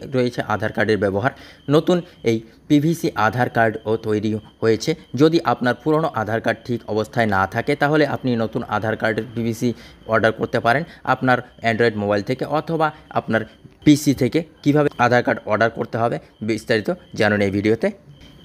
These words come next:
এই পিভিসি আধার কার্ড কি? ইউআইডিএআই নতুন করে আধার কার্ড পিভিসি তৈরি করেছে। এক্ষেত্রে আধারের তথ্য ছাপানো হবে পিভিসি কার্ডের উপর, বাকি সব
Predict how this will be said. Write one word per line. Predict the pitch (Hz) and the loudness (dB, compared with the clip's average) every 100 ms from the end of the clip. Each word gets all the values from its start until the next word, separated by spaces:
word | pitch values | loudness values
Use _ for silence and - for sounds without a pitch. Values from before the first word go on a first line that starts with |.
| - | 2
এই | 160 165 | 4 4
পিভিসি | 156 135 156 151 175 | 2 0 0 -4 -4
আধার | 110 110 113 110 | -4 -4 -4 -4
কার্ড | 110 107 - | -2 -4 -6
কি? | - 120 - - - | -8 -8 -8 -20 -4
ইউআইডিএআই | 156 175 - 139 127 113 120 113 113 110 | 2 2 4 2 2 0 0 0 -2 -2
নতুন | 113 135 165 | -2 -2 -4
করে | 151 151 156 | -2 -2 -2
আধার | 113 104 117 | -2 -2 -2
কার্ড | 110 113 - - | -2 -4 -4 -4
পিভিসি | 107 113 - 113 | -2 -2 -4 -4
তৈরি | 107 104 101 | -2 0 0
করেছে। | 113 120 120 170 - - | 0 0 0 -4 -6 -2
এক্ষেত্রে | 156 170 180 160 175 - - | 0 2 0 0 -2 -4 -4
আধারের | 123 131 139 143 135 - | -2 0 0 0 -2 -4
তথ্য | 135 - 139 | -4 -4 -6
ছাপানো | 139 110 - 113 110 | -6 -6 -2 -2 -2
হবে | 113 165 185 - - - _ _ _ - - | -2 -2 -4 -12 -20 -20 _ _ _ -20 2
পিভিসি | 156 151 170 - | 4 6 4 -2
কার্ডের | 160 113 113 113 | 0 0 0 -2
উপর, | 107 151 160 - - | -6 -6 -6 -8 -2
বাকি | 135 170 190 | 0 0 -2
সব | - 120 | -2 -2